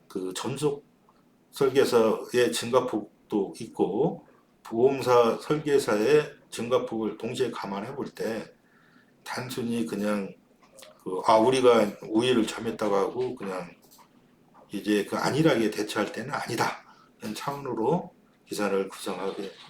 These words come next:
보였으니까 수치 한번 보시고, 어, 네, 지에이 리크루팅에도 뭐 이전보다 더 완전히 이렇게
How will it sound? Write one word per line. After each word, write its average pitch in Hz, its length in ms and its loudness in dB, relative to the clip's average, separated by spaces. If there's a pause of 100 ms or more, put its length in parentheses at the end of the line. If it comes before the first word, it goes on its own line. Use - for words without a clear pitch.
(240)
보였으니까 98 440 -8
수치 - 220 -8
한번 131 240 -4
보시고, - 680 -8 (680)
어, 82 280 -8 (480)
네, 95 200 -6
지에이 113 460 6
리크루팅에도 113 960 -2 (720)
뭐 92 80 -16
이전보다 104 640 2
더 104 580 -8
완전히 107 460 0
이렇게 95 500 -6